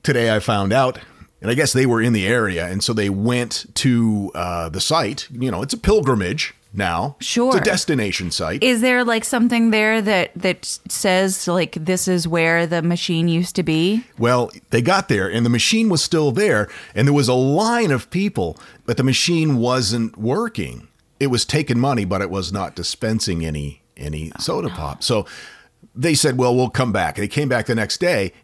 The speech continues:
Speaker 1: It was gone, and it has been gone since July, late June, early July of twenty eighteen. And as of the recording of this, nobody knows where it is. But in the site that it stood for over two decades, there was a sticker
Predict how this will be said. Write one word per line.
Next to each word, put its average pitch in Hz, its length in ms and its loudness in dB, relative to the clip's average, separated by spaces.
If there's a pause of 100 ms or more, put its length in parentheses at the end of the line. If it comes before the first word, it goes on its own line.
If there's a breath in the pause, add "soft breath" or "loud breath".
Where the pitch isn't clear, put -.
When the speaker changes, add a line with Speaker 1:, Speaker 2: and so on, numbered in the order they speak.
Speaker 1:
It 117 60 0
was 110 200 0
gone, 98 460 -4 (220 soft breath)
and 107 120 0
it 104 100 -2
has 123 200 -2
been 127 200 0
gone 120 420 -2
since 92 380 -6
July, 95 760 -2 (100)
late 127 200 0
June, 107 260 -2
early 98 220 -6
July 87 380 -6
of 78 180 -8 (300)
twenty 101 340 -2
eighteen. 87 420 -2
And 73 220 -4 (240)
as 87 220 -4
of 80 80 -8
the 73 80 -8
recording 92 520 -4
of 90 120 -4
this, 160 220 -2
nobody 101 380 0 (300 loud breath)
knows 95 320 -2
where 113 160 0
it 127 80 0
is. 143 240 2 (320 loud breath)
But 117 400 -2 (160)
in 139 160 4
the 131 80 4
site 214 400 0
that 139 120 2
it 120 120 -2
stood 170 420 0
for 127 180 2
over 117 220 0
two 170 220 -2
decades, 123 560 -2 (260 loud breath)
there 120 100 2
was 123 220 2
a 104 60 0
sticker - 720 -2